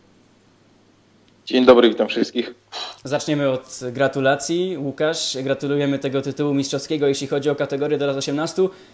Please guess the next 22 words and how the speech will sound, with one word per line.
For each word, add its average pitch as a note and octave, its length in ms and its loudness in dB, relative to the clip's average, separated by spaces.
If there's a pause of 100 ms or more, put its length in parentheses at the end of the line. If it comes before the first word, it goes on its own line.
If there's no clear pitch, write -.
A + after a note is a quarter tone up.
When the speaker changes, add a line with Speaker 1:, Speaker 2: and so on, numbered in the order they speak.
(160)
Speaker 2:
Pewnie F3 240 2
okoliczności F3 600 2
dość F3 220 -2
nietypowe, F3 560 4 (360)
no - 60 -8
ale G#3+ 300 0
w-, - 400 -18
na D#3 140 0
pewno D#3+ 260 2
duża D3+ 240 0
satysfakcja, D#3 540 0
duża D3 220 0
praca C#3+ 280 0
wykonana C3+ 400 -2
przez C3+ 200 -6
chłopaków, D3+ 420 -4
przez C#3 220 -6
trenera C#3 360 0
Żurka, C#3 340 -2
cały C3+ 240 -2
jego B2+ 200 -2
sztab. D3 340 -6